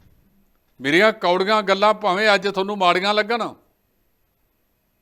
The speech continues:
ਪਰ ਜਿਵੇਂ ਪੁਰਾਣਾ ਆਪਾਂ ਇਕੱਠੇ ਹੋ ਕੇ ਕੰਮ ਕਰਦੇ ਸੀ, ਜੇ ਸਾਰੇ ਨਹੀਂ ਕਰਦੇ, ਘੱਟੋ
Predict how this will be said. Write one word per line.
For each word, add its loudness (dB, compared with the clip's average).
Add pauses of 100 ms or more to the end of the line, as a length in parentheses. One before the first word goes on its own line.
(1080)
ਪਰ -2
ਜਿਵੇਂ -6
ਪੁਰਾਣਾ 0
ਆਪਾਂ -2
ਇਕੱਠੇ -8
ਹੋ -6
ਕੇ -14
ਕੰਮ -10
ਕਰਦੇ -8
ਸੀ, -18 (2500)
ਜੇ 4
ਸਾਰੇ 4
ਨਹੀਂ -2
ਕਰਦੇ, 2 (100)
ਘੱਟੋ -4